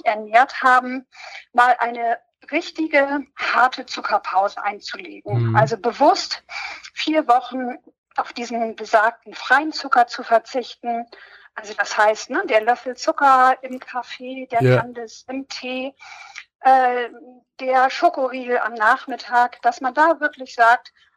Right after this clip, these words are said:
Speaker 1: "Nee, das, das schaffe ich." Ähm, das ist zwar zweifelsohne im ersten Augenblick hart,
Speaker 2: Mhm.
Speaker 1: aber wir werden ganz, ganz schnell merken, wie verzuckert unser Leben tatsächlich ist,
Speaker 2: Ja.
Speaker 1: wie süß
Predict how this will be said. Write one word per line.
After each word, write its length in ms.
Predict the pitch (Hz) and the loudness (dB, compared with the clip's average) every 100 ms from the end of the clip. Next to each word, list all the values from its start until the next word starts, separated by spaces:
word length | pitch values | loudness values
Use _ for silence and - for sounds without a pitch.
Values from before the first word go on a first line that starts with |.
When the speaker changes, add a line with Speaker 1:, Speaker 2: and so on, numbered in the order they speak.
| - | -12
Speaker 1:
"Nee, 300 | 240 269 294 - _ | -6 -6 -6 -12 _
das, 100 | 240 _ _ 226 214 | -14 _ _ -12 -8
das 160 | 202 | -4
schaffe 280 | - 233 240 | 0 0 0
ich." 340 | 226 226 - _ - - - _ - | -10 -10 -16 _ -20 -20 -20 _ 0
Ähm, 220 | 233 226 | 0 0
das 180 | 220 - | -8 -10
ist 180 | 262 | -10
zwar 340 | - 233 220 - _ _ _ _ - - | 2 4 4 -2 _ _ _ _ -18 -14
zweifelsohne 920 | - - 339 349 - 277 311 220 190 - - | -4 2 2 2 -6 -6 0 2 0 -4 -10
im 220 | 254 226 | -8 -4
ersten 340 | 220 233 233 254 | 2 2 2 -2
Augenblick 580 | 233 220 208 202 - - | -2 -2 -6 -6 -2 4
hart, 420 | 240 220 - - | 4 4 0 -10
Speaker 2:
Mhm. 440 | - 113 113 113 123 _ | -6 -4 -2 -4 -8 _
Speaker 1:
aber 520 | - 269 320 233 285 - _ 254 | 0 2 4 4 2 -4 _ -12
wir 360 | 254 247 247 _ | -2 0 0 _
werden 340 | 254 254 247 | 2 2 2
ganz, 280 | 233 277 349 | -2 -2 -2
ganz 240 | - 262 - | -2 -4 -4
schnell 300 | - 240 226 | -4 -2 -2
merken, 560 | 214 254 269 226 214 | 0 2 2 -2 -12
wie 100 | 240 | -10
verzuckert 580 | 240 233 - 359 262 - | -4 -4 0 0 2 0
unser 260 | 208 196 202 | -2 -2 0
Leben 280 | 254 214 180 | 0 -4 -8
tatsächlich 680 | - - - - 175 170 - | -10 -10 -14 -12 -12 -12 -10
ist, 320 | 202 - - | -10 -6 2
Speaker 2:
Ja. 320 | 110 101 123 | 4 4 2
Speaker 1:
wie 140 | 269 | -2
süß 560 | 277 254 302 262 - | -2 0 -2 -2 -6